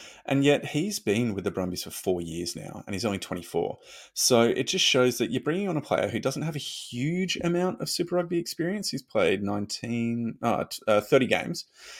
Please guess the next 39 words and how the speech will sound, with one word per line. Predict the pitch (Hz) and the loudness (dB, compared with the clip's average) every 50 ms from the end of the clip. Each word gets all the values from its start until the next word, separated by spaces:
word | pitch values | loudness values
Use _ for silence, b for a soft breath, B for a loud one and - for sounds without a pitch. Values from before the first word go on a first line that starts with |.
| B B B | B B B
Thirty | - - 202 180 | 2 4 4 6
games, | 131 117 101 104 - | 6 4 2 2 2
so | - 170 | 2 2
that's | 170 - | 2 2
not | 143 110 - - _ _ _ _ _ _ _ _ _ _ | 2 0 0 -2 _ _ _ _ _ _ _ _ _ _
horrible, | - 135 180 196 175 123 101 95 92 95 - - | 4 6 8 8 8 6 6 4 2 2 4 6
but | 127 110 - - - _ - | 6 6 6 2 -2 _ -4
at | 135 | -2
the | - 139 | 0 0
same | - - 147 139 127 | 0 2 2 0 0
time, | - - 143 151 147 113 92 95 98 - b b b b b | 0 -2 0 0 0 0 -2 -4 -6 -10 b b b b b
you're | - 120 117 | -2 -2 0
bringing | - 127 151 160 156 139 | 2 0 2 2 2 2
on | 127 120 113 | 2 2 2
this | 104 101 110 - - - - | 2 0 -2 -2 -4 -4 -4
younger | 104 107 101 98 98 95 | -2 -2 0 0 0 -2
player | - - 113 113 113 - - - 156 b b b b b b b b - - | 2 2 4 4 4 2 0 -4 -6 b b b b b b b b -6 0
who | 127 120 120 120 117 113 107 - - _ _ _ - | 0 2 2 4 2 2 0 -2 -6 _ _ _ -6
knows | 104 98 98 104 107 110 113 113 113 110 110 - - - _ _ _ | -2 0 2 4 4 6 6 6 4 2 0 -2 -6 -10 _ _ _
what | 101 104 - - | 2 2 2 0
to | - - | -2 0
do | 113 104 98 92 | 2 2 2 0
because | - - 98 | -2 -6 -10
he's | 92 92 | -12 -8
been | - - 110 104 107 | -8 -8 -6 -6 -8
at | 104 | -12
the | - | -10
club | - - - 113 104 - | -12 -8 -6 -6 -8 -6
for | - - 98 | -8 -8 -8
four | - - - - - 113 98 95 98 92 92 98 - _ _ - | -8 -8 -12 0 2 4 4 4 2 0 -2 -4 -10 _ _ -16
years. | - 98 95 101 107 104 92 92 87 90 - | -10 -6 -2 0 0 0 0 0 -2 -4 -4
And | - 95 110 | -4 0 0
over | 110 107 104 | 0 4 4
that | 107 95 - | 4 4 4
time, | - 117 110 104 95 92 92 B B B B B B B - | 2 2 2 2 0 -2 -6 B B B B B B B 0
they've | - 92 95 92 | 0 2 2 0
been | - 98 95 | -2 -4 -4
giving | 87 101 95 92 98 | -4 -4 -4 -4 -2
him | 92 90 90 90 | -2 -4 -4 -6